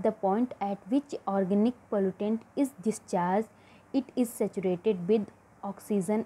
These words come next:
at ten M G per liter। अभी कोई ऑर्गेनिक जो डिस्चार्ज हो रहा है उस रिवर में, उस टाइम पे उसका जो डिसॉल्व ऑक्सीजन है, सैचुरेटेड डिसॉल्व ऑक्सीजन, that is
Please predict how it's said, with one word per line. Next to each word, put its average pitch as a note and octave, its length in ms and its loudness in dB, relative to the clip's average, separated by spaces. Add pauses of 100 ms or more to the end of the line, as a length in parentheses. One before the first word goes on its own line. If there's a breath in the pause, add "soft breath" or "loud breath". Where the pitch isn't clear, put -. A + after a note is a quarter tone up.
at F#3+ 220 -4 (120)
ten B3+ 140 -2 (140)
M F#3 220 -2
G A#3 120 -2 (140)
per F#3+ 240 -2
liter। F3 300 -8 (600 loud breath)
अभी B3 300 0
कोई E4 280 2 (280)
ऑर्गेनिक G#3 420 4 (100)
जो C#4 120 2 (920)
डिस्चार्ज G#3+ 540 0
हो A3+ 100 2
रहा G3 140 2
है G3+ 120 4
उस G#3 180 -4
रिवर G3 300 0
में, G#3+ 160 -2 (120)
उस - 200 -8
टाइम G3 340 -2
पे D4+ 180 -2 (560)
उसका B3+ 260 -4
जो C#4+ 120 2
डिसॉल्व G#3 520 2
ऑक्सीजन G3+ 500 -4
है, A#3 160 -4
सैचुरेटेड B3+ 560 -4
डिसॉल्व G3 400 -2
ऑक्सीजन, G3 580 -10
that F#3+ 220 -4
is C#4+ 100 -6